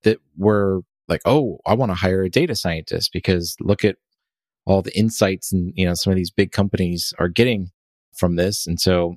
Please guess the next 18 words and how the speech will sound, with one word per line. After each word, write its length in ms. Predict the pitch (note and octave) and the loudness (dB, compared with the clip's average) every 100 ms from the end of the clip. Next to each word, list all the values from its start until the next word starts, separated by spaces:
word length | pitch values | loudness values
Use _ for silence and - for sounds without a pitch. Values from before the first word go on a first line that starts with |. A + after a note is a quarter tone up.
| - | 0
I 80 | A2 | 0
want 200 | G2 E2+ | 0 -2
that 240 | F2+ - | -2 -2
for 80 | - | -2
my 120 | G2+ | 0
company 380 | A2+ F#2 E2+ E2+ | 0 -2 -2 -4
too. 280 | - C#3 G2 | 0 2 2
And 80 | F2 _ | -4 _
they'd 140 | A2 G#2 | 2 2
hire 280 | G2 F#2+ F#2 | 2 0 0
one 160 | F2+ | -2
of 60 | F2+ | -2
these 260 | F2+ E2 - - - _ | -2 -4 -10 -20 -20 _
people, 420 | - - F#2+ F2+ - | -6 2 2 2 -4
uh, 60 | - | -10
fresh 300 | - F#2+ F#2 | 0 0 2
out 140 | F2+ | 0
of, 200 | E2+ E2+ | 0 -4